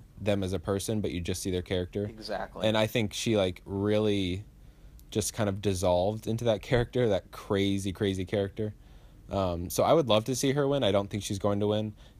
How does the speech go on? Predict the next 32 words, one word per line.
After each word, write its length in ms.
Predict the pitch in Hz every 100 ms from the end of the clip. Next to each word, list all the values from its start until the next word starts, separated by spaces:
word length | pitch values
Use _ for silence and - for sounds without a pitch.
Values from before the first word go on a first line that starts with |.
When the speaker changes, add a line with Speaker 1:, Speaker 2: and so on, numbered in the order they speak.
| -
Speaker 1:
And 120 | 117
I, 160 | 156 202
I 100 | 135
would, 160 | 165 175
I 360 | 123 123 127 143
would 200 | 127 110
like 160 | 101
to 60 | -
see 120 | -
Alicia 580 | 95 92 90 92 80 92 - - - - - - -
win 220 | 107 104 95
as 120 | 90
well. 280 | 87 80 85 - - - - - - - - - - - - - - -
'Cause 380 | - 107 - - - - - -
Speaker 2:
You 100 | 156
know, 240 | 175 175 -
I 280 | 165 180 180 -
Speaker 1:
it's 200 | 123 123
a, 80 | 139 -
it 60 | 131
was 160 | 147 151
a 60 |
Speaker 2:
I 60 | 131
Speaker 1:
really 140 | 127 117
Speaker 2:
would 40 |
Speaker 1:
good 60 | 117
Speaker 2:
love 120 | 151
to 140 | 92
Speaker 1:
perf- 40 | 156
Speaker 2:
see 420 | - 143 139 143 -
Speaker 1:
performance. 720 | - 95 82 85 110 - - - - - -
Speaker 2:
Go, 100 | -